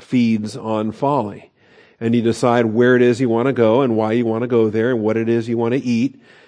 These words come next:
Uh, do you want to sink your meat, uh, your teeth into the meat of the Word of God?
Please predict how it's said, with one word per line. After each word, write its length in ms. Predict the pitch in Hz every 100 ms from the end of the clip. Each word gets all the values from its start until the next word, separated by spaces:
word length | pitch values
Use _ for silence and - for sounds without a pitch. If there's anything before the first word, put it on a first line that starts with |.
| _ _
Uh, 280 | 110 107 104
do 40 |
you 60 | 110
want 140 | 110
to 40 | 107
sink 280 | - 131
your 120 | 127 113
meat, 360 | 110 120 117
uh, 20 |
your 160 | 113 110
teeth 340 | - 131 135
into 200 | 127 110
the 80 | 110
meat 260 | 107 117 123
of 60 |
the 80 | 110
Word 160 | 113 117
of 100 | 101
God? 500 | 113 110 120 156